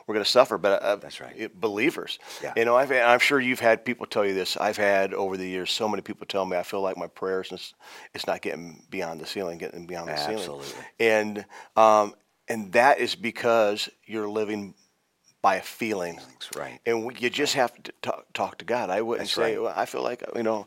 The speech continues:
Speaker 2: And it's
Speaker 1: Tim, as we're
Speaker 2: faith.
Speaker 1: sitting here talking, I just feel like, you know, there's a wall, and my, my, my words aren't even getting to you.
Speaker 2: That's right.
Speaker 1: You know,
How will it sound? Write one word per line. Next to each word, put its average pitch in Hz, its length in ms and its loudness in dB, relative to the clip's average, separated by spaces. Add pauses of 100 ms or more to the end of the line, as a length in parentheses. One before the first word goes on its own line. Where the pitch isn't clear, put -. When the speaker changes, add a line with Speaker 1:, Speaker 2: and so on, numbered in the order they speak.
(160)
Speaker 2:
And 101 80 2
it's 95 80 -2
Speaker 1:
Tim, 151 140 10
as 117 120 10
we're 139 80 8
Speaker 2:
faith. 131 80 2
Speaker 1:
sitting 170 120 2
here 147 80 6
talking, 139 320 8
I 117 80 6
just 113 160 -4
feel 120 100 4
like, 117 240 6
you 113 80 2
know, 107 100 4
there's 113 140 0
a 101 60 -4
wall, 95 280 0
and 101 80 -4
my, 98 460 2
my, 104 120 4
my 104 60 4
words 107 260 0
aren't 101 100 2
even 92 120 -4
getting 90 200 -6
to 95 100 -10
you. 85 60 -6
Speaker 2:
That's - 240 -6
right. 82 100 6
Speaker 1:
You 135 60 10
know, 123 80 6